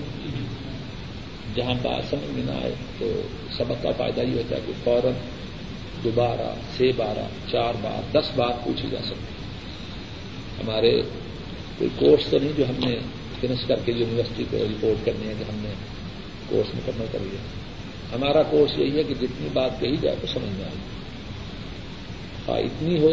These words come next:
خواہ کتنی زیادہ۔ حافظوا علی الصلوات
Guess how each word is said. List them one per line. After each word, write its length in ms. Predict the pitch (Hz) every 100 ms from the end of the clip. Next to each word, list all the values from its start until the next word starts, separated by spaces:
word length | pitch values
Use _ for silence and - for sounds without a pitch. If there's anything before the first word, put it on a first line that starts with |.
| 160
خواہ 100 | - -
کتنی 240 | 117 117 107
زیادہ۔ 240 | - 120 - - - - - - - - - - - - - -
حافظوا 840 | 113 117 117 147 139 147 147 147 123
علی 100 | 123
الصلوات 920 | 123 - 120 110 107 117 107 - -